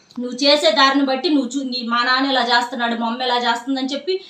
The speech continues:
రేపు పిల్లలు కూడా అదే ఫాలో అవుతారు. నువ్వు ఇట్లా పనికిరాని చేసావంటే రేపు వాడికి ఉండటానికి, తినటానికి తిండి కూడా లేకుండా చేసినోడు అవుతావు. కాబట్టి ఏదైనా సరే చూసుకొని జాగ్రత్తగా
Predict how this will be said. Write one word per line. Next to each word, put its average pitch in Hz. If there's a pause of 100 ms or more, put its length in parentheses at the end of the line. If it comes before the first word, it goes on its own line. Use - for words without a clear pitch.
(140)
రేపు 262
పిల్లలు 320
కూడా 302
అదే 294
ఫాలో 247
అవుతారు. 196
నువ్వు 254
ఇట్లా 277
పనికిరాని 294
చేసావంటే 269
రేపు 233
వాడికి 254
ఉండటానికి, 262
తినటానికి 269
తిండి 254
కూడా 269
లేకుండా 247
చేసినోడు 214
అవుతావు. 180 (440)
కాబట్టి 233
ఏదైనా 240
సరే 240 (100)
చూసుకొని 247
జాగ్రత్తగా 214